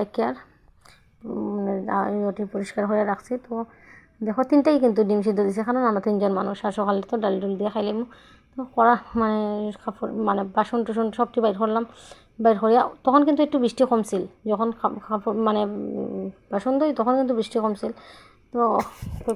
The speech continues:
ফাঁকে একটু ধুইলাই বাসনটা, আর যদি কাজ সারমু ততই আমারও বালা। তো, আহ,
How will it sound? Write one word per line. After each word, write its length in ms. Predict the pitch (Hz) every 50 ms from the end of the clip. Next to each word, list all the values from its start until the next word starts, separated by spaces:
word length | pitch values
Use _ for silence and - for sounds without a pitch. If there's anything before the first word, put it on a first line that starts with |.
| 220 - - - 202 - - -
ফাঁকে 260 | - 202 - - 220 208 214 202
একটু 180 | 196 _ - 226 202
ধুইলাই 280 | 220 220 214 208 202 196 190
বাসনটা, 340 | 185 - 196 190 190 - - - - - - - - - - - - - - - - _ _ _ _ - - - - - 220 214
আর 80 | 214 202
যদি 220 | 208 214 208 220 240 -
কাজ 240 | - 240 240 240 240 233 - - - -
সারমু 320 | - 226 208 208 233 254 254 247
ততই 260 | 233 202 - 226 220 214 208
আমারও 220 | 208 208 214 240 233
বালা। 240 | 240 233 226 226 226 - - - - - - - - - _ _ _ _ - - - - - - - - _ _ _ -
তো, 80 | 233 233
আহ, 300 | 226 - - - - 220